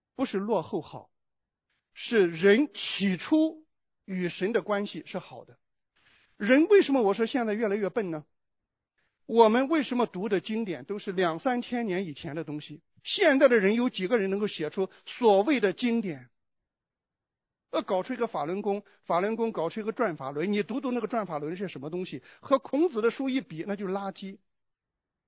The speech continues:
现代人没有思想。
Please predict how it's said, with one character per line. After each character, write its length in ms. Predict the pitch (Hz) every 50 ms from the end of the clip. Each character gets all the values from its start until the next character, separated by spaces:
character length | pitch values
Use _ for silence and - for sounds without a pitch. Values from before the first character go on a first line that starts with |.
| _ _ _ _ _ _ _ _ _ _ _ _ _ _ _ _ _ _ _ _ _ _
现 300 | - - - 302 254 220
代 60 | 233
人 180 | 220 175 170 180
没 80 | 175 220
有 100 | 196 147
思 140 | - -
想。 240 | 165 - 120 - _